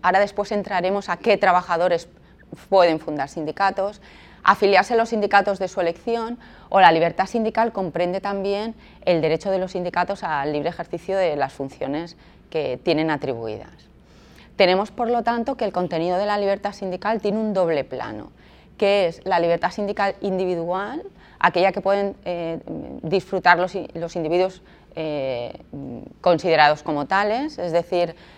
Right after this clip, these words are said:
la posibilidad que tiene un, un, eh, trabajador de afiliarse o no a un sindicato, o, por ejemplo, de ir a la huelga o no ir a la huelga, está af-, esté afiliado o no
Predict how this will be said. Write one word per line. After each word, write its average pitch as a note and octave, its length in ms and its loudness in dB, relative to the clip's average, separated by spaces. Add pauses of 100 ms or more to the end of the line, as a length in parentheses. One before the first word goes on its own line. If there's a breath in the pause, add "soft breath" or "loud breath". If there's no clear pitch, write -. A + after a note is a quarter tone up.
(120)
la F3 200 6
posibilidad F#3 440 2
que G3+ 80 -4
tiene G3+ 260 0
un, G3+ 380 -2
un, F#3+ 320 -6
eh, F3+ 120 -4
trabajador F#3+ 600 4
de F#3+ 80 4
afiliarse E3+ 560 2
o G3+ 40 0
no F#3+ 100 -2
a - 20 -2
un F#3 100 -4
sindicato, G#3 640 -2
o, E3+ 80 -2
por - 100 -2
ejemplo, F#3+ 320 0
de F3 120 4
ir F3 60 6
a F#3 60 6
la F3+ 100 6
huelga F#3 400 2 (300 loud breath)
o F#3+ 140 6
no G#3 280 4
ir D#3+ 100 2
a C#3 60 4
la B2+ 120 2
huelga, A2+ 420 -6 (340 soft breath)
está - 300 6
af-, - 260 -6
esté F#3 720 -2
afiliado E3+ 720 0
o D#3 120 -4
no E3 260 -4